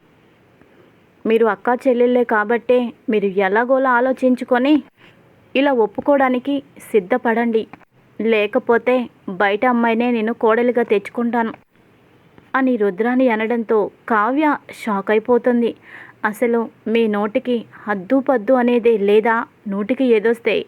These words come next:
అది వాగడమేనా? కళ్యాణ్, అప్పు ప్రేమించుకుంటున్నారని మీకు తెలుసు. ఇప్పుడు దానికి పెళ్లి సంబంధం వచ్చినా నేను ఆ పెళ్లి చేసుకోను అని చెప్పిందని మీకు తెలుసు. రేపో మాపో ధాన్యలక్ష్మి ఒప్పుకొని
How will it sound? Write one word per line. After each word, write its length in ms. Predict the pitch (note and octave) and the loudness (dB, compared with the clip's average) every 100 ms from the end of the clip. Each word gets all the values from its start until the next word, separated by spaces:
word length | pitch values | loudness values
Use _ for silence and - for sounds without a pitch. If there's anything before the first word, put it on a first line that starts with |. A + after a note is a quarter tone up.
| - | -4
అది 180 | A3+ A#3 | -4 -4
వాగడమేనా? 840 | G3 G3 G#3 B3 B3+ G#3+ G3+ A#3 - _ _ - | -6 -4 -2 0 0 0 -2 -4 -8 _ _ -4
కళ్యాణ్, 500 | A3+ G3+ A#3+ A3 G#3 - | -2 2 2 0 -2 -4
అప్పు 360 | G#3 - A3+ G#3+ A#3 | -6 -4 -4 -2 0
ప్రేమించుకుంటున్నారని 1160 | G#3+ B3 C4 B3+ A#3+ A3+ A#3+ A#3+ A#3 A3+ B3 | 2 2 0 -2 -4 -2 0 0 0 0 2
మీకు 280 | B3+ A#3+ B3+ | 2 2 -2
తెలుసు. 520 | - A3 B3 B3 C4 - - - - - | 0 0 0 0 -2 -4 -16 -20 -16 -6
ఇప్పుడు 280 | G#3 - A3+ | -6 -2 -2
దానికి 380 | A3 G#3 G3+ A#3+ | -2 -4 -4 -4
పెళ్లి 320 | - G#3+ A#3+ | -2 0 -2
సంబంధం 520 | B3+ A3 A3 A#3 A#3 | -2 -4 -2 -2 0
వచ్చినా 560 | G#3+ G#3 - B3 A#3 A3+ - - - A3+ | -2 -2 -2 -2 -2 -6 -14 -20 -8 -2
నేను 280 | B3+ C4+ | 0 2
ఆ 100 | B3 | 0
పెళ్లి 340 | A3+ A#3+ C4 - B3 | 0 0 0 0 0
చేసుకోను 500 | A3+ - B3+ A#3+ B3+ | 0 0 0 2 0
అని 240 | A#3+ B3 - - G#3+ | 0 -2 -8 -6 -4
చెప్పిందని 560 | - C4+ C4 A#3+ B3 | 0 2 4 2 2
మీకు 260 | B3+ A#3+ A#3+ | 2 2 0
తెలుసు. 480 | - G#3 A#3+ B3+ - _ - _ _ | 2 0 2 0 -2 _ -20 _ _
రేపో 460 | G#3 A3 G#3+ A3 G#3+ | 2 2 2 0 -2
మాపో 440 | A3 A3 A3 A3+ | 0 0 0 -2
ధాన్యలక్ష్మి 800 | G#3+ G#3 G#3 C4 B3 G#3+ - A3 | 0 0 0 0 0 -2 -2 -4
ఒప్పుకొని 680 | G#3 G#3 A3+ B3+ A#3+ A#3+ A#3+ | 0 -2 -2 0 0 0 -4